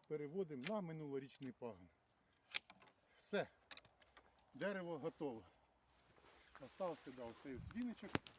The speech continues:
Тоже перерізаємо його на... Висоту дерева,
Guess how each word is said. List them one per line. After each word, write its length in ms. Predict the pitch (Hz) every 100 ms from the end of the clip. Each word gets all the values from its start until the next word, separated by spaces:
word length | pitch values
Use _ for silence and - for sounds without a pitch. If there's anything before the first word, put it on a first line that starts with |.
| - - - - - - -
Тоже 240 | 262 190
перерізаємо 720 | - 175 175 175 247 247 208
його 220 | 190 165
на... 240 | 160 202 190 - - - - - - - - 1077 - - - - - - - - - - - -
Висоту 440 | 170 170 175 - 190
дерева, 380 | 151 170 160